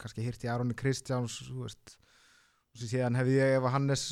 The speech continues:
og Aron ekki verið kláruð, þá kannski, ég vil tjekka á Arnór Atlasinn eða eitthvað. Þú veist,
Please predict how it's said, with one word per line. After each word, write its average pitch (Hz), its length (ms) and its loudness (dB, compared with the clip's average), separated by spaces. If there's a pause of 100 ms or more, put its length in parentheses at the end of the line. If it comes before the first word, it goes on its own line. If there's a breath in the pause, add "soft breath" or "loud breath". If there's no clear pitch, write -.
og 123 520 -8
Aron 139 240 2
ekki 139 240 0
verið 143 160 2
kláruð, 143 260 4
þá 117 100 -2
kannski, 113 220 -6
ég 104 140 -6
vil 104 80 -14
tjekka 107 240 -10
á 82 80 -8
Arnór - 240 -8 (100)
Atlasinn 196 560 0
eða 202 200 -2
eitthvað. 208 240 -6 (260)
Þú - 80 -2
veist, 110 100 0